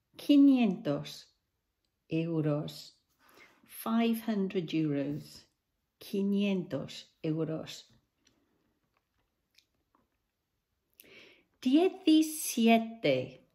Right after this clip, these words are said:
euros. Diecisiete euros. Seventeen euros.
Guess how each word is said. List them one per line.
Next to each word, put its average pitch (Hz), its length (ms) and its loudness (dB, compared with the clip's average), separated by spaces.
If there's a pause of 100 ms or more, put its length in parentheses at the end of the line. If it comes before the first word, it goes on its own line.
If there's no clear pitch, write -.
euros. 156 760 -4 (520)
Diecisiete 254 1500 4
euros. 151 920 -4
Seventeen 208 720 -2
euros. 143 580 -2